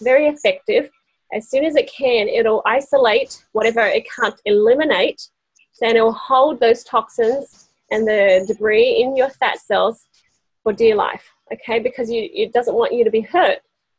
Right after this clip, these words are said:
But what happens is it keeps storing that, and then it actually hurts itself, um, and we, we tend to have other health problems. And this is another reason why I love essential oils, because the essential oils are so small in molecular size.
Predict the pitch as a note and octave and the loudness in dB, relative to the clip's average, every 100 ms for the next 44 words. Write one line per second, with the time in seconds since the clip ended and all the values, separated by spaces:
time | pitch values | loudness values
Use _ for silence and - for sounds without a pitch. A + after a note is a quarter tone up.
0 | _ - A3 B3+ D4 D4 D4 A3+ A3 G#3+ | _ -4 0 0 0 -2 0 -2 -2 -6
1 | - D4 - C4 C#4 D#4 C#4 F3 G3+ B3 | -10 -16 2 4 6 4 0 0 -2 -4
2 | - _ _ _ _ A3 A3+ A3 G#3+ G#3 | -12 _ _ _ _ -2 0 0 -2 -4
3 | F#3+ _ _ - B3 - A#3+ G#3+ G#3 G3 | -6 _ _ -8 -6 -6 -2 0 0 -2
4 | B3 F#3+ - - - F3+ F3+ - _ _ | -2 0 -2 -12 -6 -2 -2 -4 _ _
5 | _ - F#3+ F#3+ F#3+ G#3 G#3 G#3 D#3 G#3+ | _ -8 -4 -4 -4 -2 0 0 0 -4
6 | G#3+ - A#3+ A3 A3 G#3 F#3+ F#3 G#3 - | -4 -10 -8 -8 -6 -6 -4 -4 -4 -8
7 | - A3 - - F#3 - F3 - - _ | -6 -6 -8 -10 -8 -8 -12 -16 -20 _
8 | _ _ _ _ A3 A3 A#3 D#4+ D4 C#4+ | _ _ _ _ -2 -2 -2 -4 -2 0
9 | B3+ B3+ A#3+ A#3+ B3 A3+ G3 G3+ G#3+ A#3+ | 2 0 2 2 2 0 0 0 -2 -2
10 | A3 A#3 G#3 G#3+ - C#4 A#3 F#3 G#3 - | -2 -4 -6 -4 -2 0 0 -2 -10 -8
11 | G3 F#3+ G3 G3+ - C#4 A3+ G#3+ G#3+ - | -8 -8 -8 -2 -2 0 -2 0 -2 -4
12 | _ _ _ G#3 - C4+ C#4 A#3+ A3 G#3+ | _ _ _ -12 -2 -2 -2 -2 2 4
13 | B3 C#4 A#3 G3+ G3+ A3 - G#3+ G#3 - | 4 2 0 0 0 -2 -4 -4 -4 -6
14 | G3+ A3+ D#4+ F4 | -6 -2 -2 -2